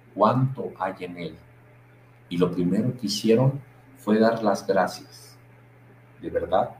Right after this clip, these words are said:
les damos muchas gracias porque nos han creado. El hombre de maíz, somos agradecidos.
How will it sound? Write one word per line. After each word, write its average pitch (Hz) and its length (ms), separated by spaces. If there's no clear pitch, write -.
les 90 140
damos 104 300
muchas 113 440
gracias 92 640
porque - 240
nos - 240
han 87 280
creado. - 400
El 123 160
hombre 196 260
de 175 140
maíz, 170 800
somos 135 500
agradecidos. 98 1500